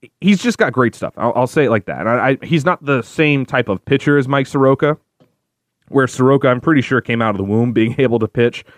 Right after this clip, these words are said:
and to pitch really well. And to, he came out of the womb with a three war floor. Uh, Max has a little bit more variance. I believe Max will end up being the better pitcher of the two. Not to say anything bad about Mike Soroka. That's just how much I believe in Max Fried.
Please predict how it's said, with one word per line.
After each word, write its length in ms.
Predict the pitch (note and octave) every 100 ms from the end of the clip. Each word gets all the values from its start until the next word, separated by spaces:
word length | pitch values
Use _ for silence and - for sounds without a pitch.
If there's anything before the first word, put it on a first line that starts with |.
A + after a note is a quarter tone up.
| _
and 80 | A2+
to 60 | G#2
pitch 180 | A#2+ G2+
really 240 | A2+ A2
well. 320 | G#2 A2 A#2
And 120 | G#2
to, 300 | G#2 C2+ F2 - _ -
he 100 | D3+
came 180 | D#3+ D3
out 140 | C3
of 20 |
the 60 | G#2
womb 240 | G2+ A2+
with 80 | A2
a 60 | G2+
three 180 | A2+ A2+
war 220 | G#2 G#2+
floor. 360 | - A2 A2+ A#2+ _ _ _ _ -
Uh, 260 | A2+ G#2 - _ _ -
Max 400 | C#3+ C#3 E3+ -
has 140 | C#3+
a 40 |
little 200 | C3+ C#3
bit 120 | B2 A#2+
more 180 | A#2+
variance. 460 | G2 G#2+ G#2 E2+ -
I 120 | A#2 A#2
believe 480 | G2+ A#2 C3 D3+
Max 400 | G2+ G#2 A#2 -
will 300 | G#2 A2+ C#3+
end 240 | B2 A#2+ A2
up 220 | G#2+ G2
being 300 | G2+ G#2 A2
the 80 | G#2+
better 200 | G#2 G2
pitcher 260 | A2+ -
of 100 | A2+
the 80 | G2+
two. 260 | - A#2+ D#3 - _
Not 180 | B2 D3
to 60 | C#3+
say 120 | E3+
anything 240 | D3 C#3+ B2
bad 180 | A#2
about 160 | A2 G2+
Mike 160 | G#2 -
Soroka. 380 | A#2 C3 A2+
That's 120 | F#2+ -
just 140 | D3
how 100 | A#2+
much 160 | G#2+ G#2+
I 60 |
believe 220 | F#2+ F#2+
in 60 | F2+
Max 200 | F2 E2+
Fried. 300 | - A2+ G2